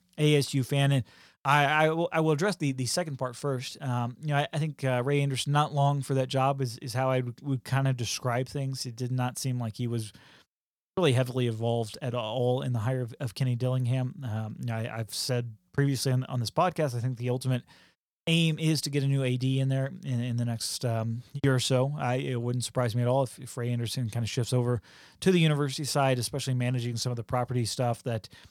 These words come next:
they have going on there that they've been, uh, trying to develop and, and create for, for, I, I guess, I, I don't even know what the term is, uh, formally off the top of my head, but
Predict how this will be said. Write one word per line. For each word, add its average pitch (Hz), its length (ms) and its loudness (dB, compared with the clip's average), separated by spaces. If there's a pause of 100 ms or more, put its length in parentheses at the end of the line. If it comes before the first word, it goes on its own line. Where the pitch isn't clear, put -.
(160)
they 143 220 4
have 143 160 6
going 135 260 2
on 127 220 2
there 120 180 -2
that 113 180 -6
they've 117 200 -6
been, 120 240 -2
uh, 110 200 -4
trying 127 200 -2
to 110 80 -4
develop 110 480 -4
and, 110 200 -4
and 113 200 -6 (460)
create 139 200 4
for, 120 220 0
for, 117 320 -4 (260)
I, 120 100 -4
I 131 320 -4
guess, 127 280 -6
I, 131 300 -2
I - 20 2
don't 143 140 4
even 131 120 2
know 127 100 2
what 123 120 -4
the 117 80 -8
term 135 320 2
is, 123 340 0
uh, 117 160 -4
formally 123 540 2
off 113 160 -4
the - 80 -14
top 117 220 -2
of 120 40 -8
my 110 120 -4
head, 117 200 0
but 113 140 -8